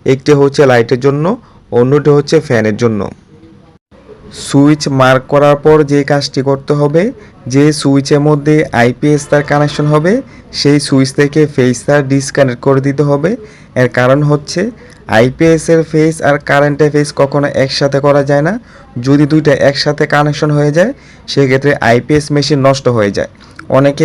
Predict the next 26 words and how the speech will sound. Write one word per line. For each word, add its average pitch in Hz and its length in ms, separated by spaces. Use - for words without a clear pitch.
এই 143 160
ভুলটাই 147 400
করে 151 240
ফেলেন, 160 280
ফেজ 127 280
তার 147 220
ডিসকানেক্ট 139 580
না 139 40
করেই 156 240
সুইচের 131 400
মধ্যে 147 200
আইপিএস 139 460
তার 147 180
কানেকশন 143 420
করে 131 220
দেন। - 120
এই 123 180
কাজটা 143 260
কখনোই 147 320
করবেন 151 420
না, 208 60
তাহলে 135 320
কিন্তু 147 240
আপনার 156 240
আইপিএস 147 420
মেশিন 151 220